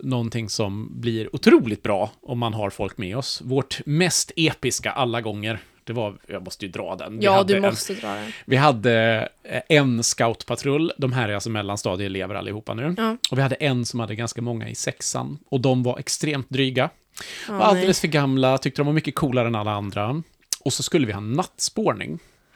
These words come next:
Speaker 2: Just det.
Speaker 1: Och det vill säga, man låter scouterna gå och lägga sig och sen drar man upp dem och så ska man gå ut och hitta på något roligt i skogen. Och den här gången så hade vi hittat på någon sån här, de kom till, eh, startpunkten och där mötte de några stycken som,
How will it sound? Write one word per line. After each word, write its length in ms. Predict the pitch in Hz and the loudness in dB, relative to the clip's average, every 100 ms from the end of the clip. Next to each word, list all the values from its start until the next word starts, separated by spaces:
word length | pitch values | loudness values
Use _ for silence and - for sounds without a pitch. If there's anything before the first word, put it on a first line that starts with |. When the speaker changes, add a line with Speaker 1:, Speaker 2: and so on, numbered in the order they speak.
| - - - - - - - - 233 254 - - - - | -20 -20 -20 -20 -16 -10 -4 0 2 0 -2 -8 -8 -6
Speaker 2:
Just 260 | 254 - - | -6 -6 -8
det. 100 | 202 | 2
Speaker 1:
Och 80 | 180 | 8
det 60 | 185 | 8
vill 140 | 190 | 8
säga, 360 | 165 131 104 104 | 6 6 4 2
man 160 | 139 | 2
låter 240 | 139 120 120 | 4 2 0
scouterna 360 | - 104 107 | 0 0 0
gå 80 | 101 | -2
och 40 | 107 | -2
lägga 220 | 107 95 | -2 -2
sig 140 | 107 | 0
och 60 | 113 | 0
sen 100 | 117 | 0
drar 140 | 107 | 0
man 120 | 104 98 | -2 -2
upp 160 | - | -4
dem 240 | - 92 92 | -4 -4 -4
och 80 | |
så 100 | - | -4
ska 160 | 107 107 | -4 -4
man 140 | 98 | -4
gå 100 | 98 | -4
ut 100 | 90 | -6
och 60 | 104 | -6
hitta 160 | 98 95 | -8 -8
på 120 | 90 | -8
något 160 | 92 | -8
roligt 220 | 107 98 - | -8 -10 -2
i 20 | |
skogen. 440 | - 190 220 220 | 6 6 6 2
Och 100 | 196 | 0
den 100 | 139 | 0
här 160 | 120 113 | 2 0
gången 280 | 98 95 95 | -2 -6 -4
så 100 | 107 | -4
hade 240 | 104 90 | -4 -6
vi 220 | 90 101 - | -6 -8 -8
hittat 340 | 117 - 95 | -10 -8 -8
på 200 | 113 92 | -6 -6
någon 100 | 92 | -8
sån 140 | - | -6
här, 140 | 95 87 - - - - - - | -6 -8 -12 -20 -20 -20 -20 -14
de 200 | - 117 | -2 -2
kom 360 | 113 143 117 113 | 2 2 4 0
till, 560 | - 117 101 101 98 101 | -2 -2 -2 -2 -4 -2
eh, 60 | 98 98 95 95 98 _ _ _ _ _ _ - | -2 -2 -4 -10 -14 _ _ _ _ _ _ -6
startpunkten 920 | - 139 120 - 113 104 - 113 104 | 0 4 2 2 -4 -4 -2 -2 -2
och 60 | 101 | -2
där 120 | 104 | 0
mötte 320 | 107 104 - | 0 -4 -4
de 160 | 107 104 | -4 -2
några 180 | 101 98 | -2 -4
stycken 400 | - 95 107 98 | -6 -8 -6 -6
som, 240 | 95 95 | -6 -6